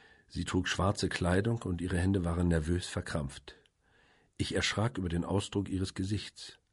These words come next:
Alle Farbe schien aus ihm gewichen zu sein. "Doktor Shepard, ich komme, Sie um Ihren Beistand zu bitten." "Natürlich wird er Ihnen helfen", sagte Caroline. "Ich möchte Sie bitten, mich zu Ihrem Nachbarn zu begleiten."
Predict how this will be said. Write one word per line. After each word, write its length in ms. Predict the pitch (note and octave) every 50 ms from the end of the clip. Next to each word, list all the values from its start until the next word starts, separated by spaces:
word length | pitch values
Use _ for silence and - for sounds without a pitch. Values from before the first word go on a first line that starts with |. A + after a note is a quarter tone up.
| _ _ _ _ _ _ _ _ _ _ _ _ _
Alle 260 | - F2 F#2 G2+ G#2+
Farbe 440 | - - - G2 G2 G2 F#2 E2 D#2
schien 300 | - - - E2+ D#2+ D#2
aus 140 | D#2+ D#2+ -
ihm 140 | - E2+ E2
gewichen 360 | D#2+ D2+ D#2+ E2 - D#2 D#2+
zu 120 | - -
sein. 320 | D#2+ D#2 D#2+ D#2+ D#2 D#2+ - - _ - - - - - - - - -
"Doktor 280 | C3+ C3+ C3+ - B2+
Shepard, 560 | - - C#3+ C3 C3+ - F#2+ - - - - _ - - -
ich 160 | - - - -
komme, 260 | - C#3+ C3+ C3 A#2+
Sie 160 | A#2 B2 B2
um 120 | A#2 A#2+
Ihren 220 | A#2 A#2+ B2 B2 A2+
Beistand 420 | B2 B2+ B2+ - - G2+ F2 E2+
zu 100 | - E2
bitten." 300 | D#2 F2 - - D#2+ D2 - - - _ _ _ _ _ _ _ _ _ _ _ _ _ _ _ _ _ _ _ _ _ _ _ _ _ _
"Natürlich 540 | - A2+ - - - F3 D#3+ C#3 B2 G#2+ -
wird 120 | B2 A2+ A#2+
er 60 | A2
Ihnen 200 | A2 G#2+ G#2+ G#2
helfen", 560 | F#2 F#2+ A#2+ A2+ G#2+ - - - D2+ D2+ C2+
sagte 340 | - - D#2+ D2+ - - E2
Caroline. 540 | - - D#2+ D#2 D#2 D2+ D2 C#2+ D2 D2 D2+ - - _ _ _ _ _ _ - - - _ _ _ _ _ _ _ _ _ _ _ _ _ _ _ _ _ _ _ _
"Ich 160 | - - -
möchte 300 | A#2 A#2+ B2 - - A#2+
Sie 140 | G#2 G#2+ G2+
bitten, 300 | G2 B2 A#2+ - A2+ A2
mich 180 | A2 A2 -
zu 100 | - -
Ihrem 240 | G#2+ A2 G#2+ G#2+ A2
Nachbarn 340 | A2+ A#2 - - - F#2 E2
zu 140 | - G2 F2
begleiten." 540 | E2 D#2+ E2+ F2 D#2+ E2 E2 - - D#2